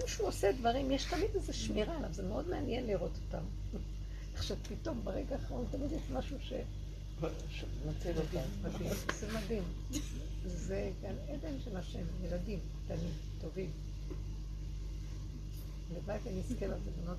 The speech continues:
Speaker 1: יקרות, זה מה שנשאר. ורק ככה אפשר יהיה לשרוד את התקופה וגם להיות לכלי עזר. אתם עוזרים למשפחות שלכם, עוזרים לכולם. לא להתערבב, אין מה להתערבב. התערבבות גונבת,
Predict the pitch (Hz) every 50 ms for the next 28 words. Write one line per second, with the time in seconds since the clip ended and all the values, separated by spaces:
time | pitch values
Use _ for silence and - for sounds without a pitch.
0 | - 175 - - 156 147 147 151 151 151 151 185 190 - - 147 - 151 147 -
1 | - - - - - - - - - - - 185 196 190 175 196 214 208 - -
2 | 226 - - 233 208 190 - - 214 196 202 208 202 196 - 185 - - - 185
3 | 196 190 202 190 - 190 175 - - - - - - - 175 180 - 185 156 160
4 | 175 175 - - 196 196 196 202 220 233 240 - 233 190 175 - - - - -
5 | - - - - - - - 196 202 208 269 - 196 190 - 175 170 151 160 -
6 | - 180 175 175 175 196 208 226 233 214 190 - - - 185 - 208 185 - -
7 | - - - - - - - - - - - - - - - - - - - 180
8 | 151 190 208 214 220 202 151 151 - 190 180 185 180 160 151 - - - - -
9 | - - - - - - - - - - - - - - - - 165 185 208 220
10 | 254 269 247 - - 208 180 175 175 170 160 143 151 - 247 285 302 320 320 302
11 | 269 214 185 185 175 - - 170 147 151 - - - - - - - - - -
12 | 165 - - 170 170 170 220 269 311 - - - - 185 180 180 202 233 277 -
13 | - - -